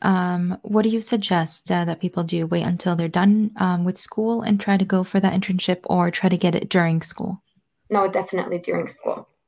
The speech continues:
Speaker 1: Mm-hmm.
Speaker 2: Definitely during school. Career fair, fairs help a lot.
Speaker 1: Mm-hmm.
Speaker 2: Sometimes if you feel like you're close to a professor or a professor likes you, approach them. Um, tell them, "I'm trying to get,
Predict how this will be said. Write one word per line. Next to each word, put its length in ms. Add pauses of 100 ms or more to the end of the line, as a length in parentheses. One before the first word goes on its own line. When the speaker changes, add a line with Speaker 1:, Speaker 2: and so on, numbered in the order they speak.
Speaker 1:
Mm-hmm. 120
Speaker 2:
Definitely 460
during 300
school. 380 (100)
Career 240
fair, 380 (120)
fairs 320
help 300
a 40
lot. 260
Speaker 1:
Mm-hmm. 520
Speaker 2:
Sometimes 460
if 180
you 140
feel 160
like 220
you're 100
close 280
to 140
a 40
professor 420
or 220
a 20
professor 480
likes 340
you, 300
approach 460
them. 180 (440)
Um, 220
tell 200
them, 240
"I'm 160
trying 340
to 140
get, 260